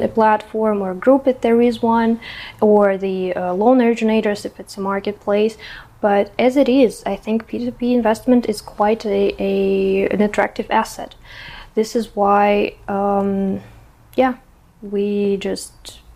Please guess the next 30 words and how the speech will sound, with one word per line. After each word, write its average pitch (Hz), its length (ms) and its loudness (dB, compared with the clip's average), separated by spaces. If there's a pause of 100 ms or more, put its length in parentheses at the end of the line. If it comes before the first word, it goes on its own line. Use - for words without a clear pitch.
we 226 80 2
were 269 100 6
sure 196 380 -4
that 202 180 -6
it 190 120 -6
would 190 180 -8
happen 285 540 -6
this 320 200 -2
way. 269 200 4
We 220 120 0
just 233 240 0
need 202 220 0
to - 80 -8
do 196 200 0
our 208 100 2
thing, 233 340 0
to 240 100 -10
stay 190 220 -6
reliable, 240 720 2 (120)
to, 190 340 -4
to - 180 -14
fulfill 208 440 -4
all 202 180 0
our 208 160 0
obligations, 202 800 0
never 196 240 -2
to 208 160 -10
fail. 233 480 0 (420)
And, 208 540 0
uh, 190 280 -4